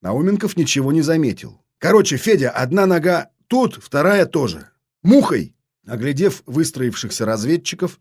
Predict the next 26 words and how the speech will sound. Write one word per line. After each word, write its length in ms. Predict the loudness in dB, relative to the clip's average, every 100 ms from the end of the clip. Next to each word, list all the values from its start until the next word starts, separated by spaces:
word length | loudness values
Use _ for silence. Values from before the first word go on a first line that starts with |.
| _ _ _ _
Старлей 500 | -8 -2 -2 0 -2
скомандовал: 760 | -2 -2 -2 -2 -4 -6 -12 _ -6
«Порядок 580 | 0 4 4 2 -4 -12 -2
прежний, 460 | 2 2 2 -4
как 240 | -2 -2 -2
сюда 280 | -2 -2 -2
шли, 260 | 0 -2
так 260 | 0 -2 -2
и 20 |
топаем. 540 | -4 -4 -4 -8 -10 _ _
Часа 360 | -8 -4 0 0
через 280 | 0 -4 -2
два 160 | -2
поменяемся. 880 | -2 -2 -2 -2 -2 -6 -8 -14 -16 _ _ _
И 60 | -6
под 260 | 0 0
ноги 180 | 2 -2
смотреть, 520 | -2 -4 -4 -4 -6
со 220 | -8 -8 -6
всем 360 | -4 0 0
тщанием. 680 | 0 -2 0 0 -2 -6 -12 _ _ _ -6
Люди 280 | -2 -2
взрослые, 580 | -2 0 2 2 0 -2
сами 240 | 0 -2 -2
всё 180 | -6
понимаете». 720 | -8 -4 -4 -4 -8 -16 _